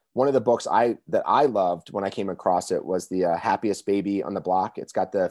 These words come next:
five S's of swaddle and shh and the, uh, side holding and whatnot. And I felt a little bit more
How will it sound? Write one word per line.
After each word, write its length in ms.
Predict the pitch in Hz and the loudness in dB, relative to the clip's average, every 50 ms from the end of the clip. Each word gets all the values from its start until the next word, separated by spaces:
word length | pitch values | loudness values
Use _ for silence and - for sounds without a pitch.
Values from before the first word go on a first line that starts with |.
| - | 0
five 260 | - 95 95 98 90 | -2 0 0 0 -2
S's 460 | 82 92 98 - - 107 107 101 95 101 | -2 -2 -4 -2 0 0 0 0 0 0
of 280 | 95 90 87 82 - _ _ _ _ _ _ _ _ _ _ _ _ _ _ _ | 0 0 0 -2 -6 _ _ _ _ _ _ _ _ _ _ _ _ _ _ _
swaddle 720 | - - - - 110 104 98 98 104 104 101 104 98 101 | -12 -12 -8 0 0 2 2 4 4 4 4 4 4 2
and 200 | 101 92 90 92 | 0 -2 -4 -6
shh 720 | 90 - - - - - - - 190 214 185 - - - - 214 | -6 -8 -8 -8 -8 -10 -10 -10 -10 -12 -12 -14 -16 -18 -18 -12
and 340 | - 95 98 87 85 87 - _ - - _ _ _ _ | -8 -6 -4 -4 -4 -6 -10 _ -18 -20 _ _ _ _
the, 300 | - 92 101 95 95 95 | -8 -4 -2 0 2 2
uh, 280 | 90 87 85 82 80 - | 4 4 4 2 2 -2
side 380 | - - - 120 95 98 107 104 | -4 -2 0 2 2 2 2 0
holding 360 | - 107 101 104 104 101 98 | 0 0 0 0 0 0 -2
and 100 | 98 98 | -2 0
whatnot. 460 | 98 98 - 76 95 95 98 95 - | 0 0 0 0 -4 -4 -4 -4 -4
And 300 | - 95 85 80 82 78 _ _ _ _ _ _ _ _ _ _ _ _ _ _ _ _ - - _ _ _ _ - | -6 -8 -6 -6 -8 -12 _ _ _ _ _ _ _ _ _ _ _ _ _ _ _ _ -20 -20 _ _ _ _ -2
I 60 | - | -2
felt 260 | 156 - 175 175 170 - | 4 6 6 6 6 4
a 60 | 147 | 4
little 180 | 135 143 143 139 | 4 6 6 6
bit 140 | 143 123 120 | 4 2 2
more 300 | 127 117 113 107 104 | 2 2 2 2 2